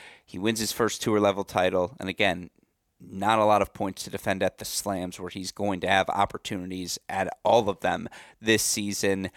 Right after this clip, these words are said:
He's the favorite heading into the semifinals, again, undefeated overall in group play. The other undefeated player in the end, Ahmad Medjedovic, who certainly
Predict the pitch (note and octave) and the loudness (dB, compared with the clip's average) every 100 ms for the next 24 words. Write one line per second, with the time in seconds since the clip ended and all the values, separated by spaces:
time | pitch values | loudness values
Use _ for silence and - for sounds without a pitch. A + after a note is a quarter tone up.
0 | - - - G3+ F#3 F3 F#3 E3 D#3 D3 | -18 -16 0 2 4 6 6 6 6 6
1 | D3 D3 D3 C3+ B2+ C#3 B2 A#2+ B2 A#2+ | 4 4 4 2 4 4 4 4 4 2
2 | A2 A2+ G#2+ C3 C#3+ C3+ B2 C3 B2 A2+ | 0 0 2 0 0 0 -2 -2 0 2
3 | G2+ A#2 A2 A2 A2 G#2+ A#2 A#2 G#2+ A2+ | 4 2 4 6 6 6 2 -2 -2 -2
4 | A2+ - - A2 G#2+ G#2 B2+ F3 D3 C3 | -2 -6 2 4 4 4 4 6 4 4
5 | B2 C3+ B2 A2+ C3 A#2+ A#2 A#2 A2 B2 | 2 0 -4 0 2 4 4 2 0 4
6 | C#3+ A#2+ A#2 _ _ _ _ _ - - | 4 2 -4 _ _ _ _ _ -14 -4
7 | E3 D#3+ E3+ D#3+ C3+ D3 D#3+ G2+ - - | 4 4 6 4 4 4 4 2 -8 -2
8 | D3+ D#3 D3 B2+ - - - - - A#3+ | 4 6 4 2 -8 -18 -8 0 6 6
9 | B3 A3+ G#3 | 6 4 2